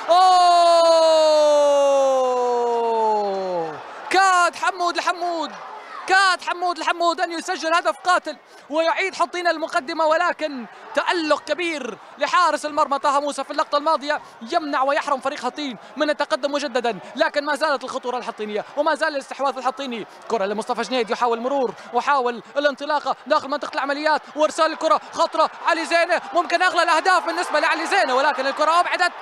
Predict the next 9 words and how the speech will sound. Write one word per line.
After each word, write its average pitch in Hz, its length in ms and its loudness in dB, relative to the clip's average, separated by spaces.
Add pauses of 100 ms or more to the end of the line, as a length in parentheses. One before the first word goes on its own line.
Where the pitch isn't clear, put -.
(120)
وعادت 277 380 2
مرة 311 220 0
أخرى 294 200 -4
لكوجلي. 311 500 -6 (280)
الاستحواذ 190 720 -4
وال-، 214 400 -4 (180)
والانطلاق 240 640 -2
والضغط 240 360 -4
الهجومي 247 500 -8